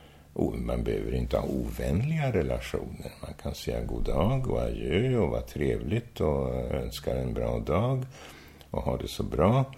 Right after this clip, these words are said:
Men man behöver inte ha en nära relation. Man behöver inte bry sig om vad den personen tycker. Jag har några gånger gjort så i mitt liv, att jag upptäckt att en del människor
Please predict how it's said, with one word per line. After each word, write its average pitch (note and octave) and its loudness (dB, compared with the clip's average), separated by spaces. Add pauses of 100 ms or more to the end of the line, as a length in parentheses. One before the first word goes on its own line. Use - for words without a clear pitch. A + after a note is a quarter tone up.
(400)
Men B1+ 2
man A1+ 2
behöver A1 0
inte A#1+ -4
ha C2 -8
en B1+ -8
nära C2+ -2
relation. C3 0 (480)
Man D2 -4
behöver C2 -4
inte C2+ -6
bry B1+ 2
sig - -2
om A#1 0
vad A1+ -2
den A1+ -6
personen - -6
tycker. - -4 (560)
Jag A#1 4
har A#1+ 2
några G#2+ 6
gånger A1 2
gjort - -8
så - -6
i - -6
mitt - -10
liv, G#1+ -4 (840)
att - -2
jag C#2 6
upptäckt - -2
att C2 -2
en B1+ 4
del A#1 0
människor A#1 -2